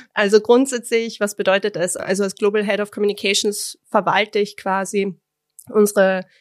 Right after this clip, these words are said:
weltweite oder globale Strategie rund um Influencer-Marketing, Social Media, P R,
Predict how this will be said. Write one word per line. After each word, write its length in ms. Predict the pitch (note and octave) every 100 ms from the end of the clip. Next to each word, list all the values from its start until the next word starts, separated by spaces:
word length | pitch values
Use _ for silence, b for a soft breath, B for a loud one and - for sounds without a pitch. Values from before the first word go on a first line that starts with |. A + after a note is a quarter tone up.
| b _
weltweite 760 | G#3 G#3 G#3 G3 G#3 G#3+ G#3
oder 180 | G3 F#3+
globale 880 | F#3 G3+ F3+ F#3 G#3 G3+ G3 G3 G3
Strategie 340 | G3+ G#3 F#3+ G#3
rund 260 | G#3+ G3+
um 240 | F#3+ F#3 F3+
Influencer-Marketing, 1000 | - A3+ A#3 G3+ G3+ F3+ F#3 G3 F#3 F#3
Social 340 | - G3 G#3+
Media, 460 | G3 F#3+ F#3+ F3+ F3+
P 280 | - G3+ G3
R, 420 | F#3 F#3 F#3+ F#3